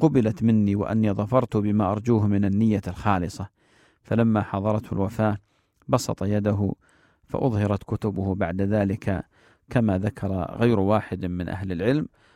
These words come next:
هذه القصة عنه رحمه الله تعالى. هذا هو الإخلاص الذي ينبغي في الحقيقة أن، يعني، يتعامل الناس به. هذه الحياة الجميلة حينما يكون عمل الإنسان كله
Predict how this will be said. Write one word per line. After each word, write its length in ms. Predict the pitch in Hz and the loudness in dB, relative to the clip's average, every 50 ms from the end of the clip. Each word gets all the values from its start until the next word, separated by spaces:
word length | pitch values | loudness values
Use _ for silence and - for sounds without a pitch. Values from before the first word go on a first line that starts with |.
| _ _ _ | _ _ _
هذه 340 | - 120 107 101 - 104 | -6 -4 -4 -4 -4 -6
القصة 460 | 101 98 - - 120 - - - - 76 | -6 -8 -6 -8 -8 -8 -6 -6 -6 -2
عنه 400 | 92 107 101 101 101 98 104 - - _ _ _ _ _ _ _ - | -2 -2 0 0 -2 -2 -4 -6 -12 _ _ _ _ _ _ _ -2
رحمه 420 | 117 123 - - 113 107 98 95 | -2 -2 0 0 0 0 0 0
الله 320 | 95 92 98 98 98 92 87 | -2 -2 -2 -2 -2 -4 -8
تعالى. 360 | - - 78 78 80 85 107 | -8 -10 -10 -8 -8 -8 -6
هذا 300 | 110 185 294 330 262 131 | -6 -6 -4 -2 -2 0
هو 280 | 113 110 110 113 117 - - _ _ _ _ _ _ _ _ - | 0 2 0 0 -2 -4 -8 _ _ _ _ _ _ _ _ -4
الإخلاص 600 | 123 117 - 117 - - 135 170 180 139 101 - | -4 -4 -2 -6 -4 -2 0 2 2 2 0 -2
الذي 300 | 107 104 107 101 104 107 | -2 -2 0 0 2 2
ينبغي 380 | 120 131 127 107 92 - 85 113 | 4 4 4 2 0 -2 -4 -8
في 80 | - | -8
الحقيقة 760 | - - - 110 - - 127 117 - - 107 - - 104 101 135 - - _ _ _ _ _ _ _ _ _ 123 | -10 -10 -10 -12 -4 -4 -4 -4 -2 -6 -6 -4 -2 -2 -2 -2 -4 -10 _ _ _ _ _ _ _ _ _ 0
أن، 160 | 120 117 110 - | 2 2 0 0
يعني، 460 | - 98 101 95 98 107 104 - - | -4 -6 -4 -2 -2 -2 -2 -2 -4
يتعامل 640 | 110 - - 110 98 131 165 180 165 131 107 87 76 - - _ _ _ _ _ _ _ _ - | -6 -4 -4 -4 0 2 2 4 4 4 2 0 -2 -6 -14 _ _ _ _ _ _ _ _ -2
الناس 380 | 104 107 113 110 104 101 - | 0 0 2 0 0 -2 -2
به. 400 | 95 92 - 110 104 95 95 82 - - _ _ _ _ _ _ | -4 0 0 0 0 2 0 -2 -4 -8 _ _ _ _ _ _
هذه 460 | _ - - 185 202 185 160 131 120 | _ -6 -4 -2 0 0 0 0 0
الحياة 460 | 107 95 - - 104 107 117 117 - | 0 -2 -4 -4 -2 -2 0 -2 -2
الجميلة 680 | - 107 101 - 98 98 104 120 120 113 101 92 87 - - _ _ _ _ _ _ _ | -2 -4 -4 -2 0 2 4 6 6 6 4 2 0 -4 -10 _ _ _ _ _ _ _
حينما 520 | - 110 107 104 104 101 101 101 98 - - | -4 -2 0 0 2 2 2 0 0 -2 -4
يكون 420 | - 107 104 - - 135 120 110 98 | -8 -8 -6 -2 0 0 0 0 0
عمل 360 | 101 123 147 143 131 117 110 | -2 -2 0 0 2 2 2
الإنسان 540 | 107 101 107 104 - - 120 110 107 104 104 | 2 0 -2 -2 0 0 2 2 2 2 0
كله 500 | - - 143 131 117 107 104 104 101 | 0 0 0 2 2 2 2 0 0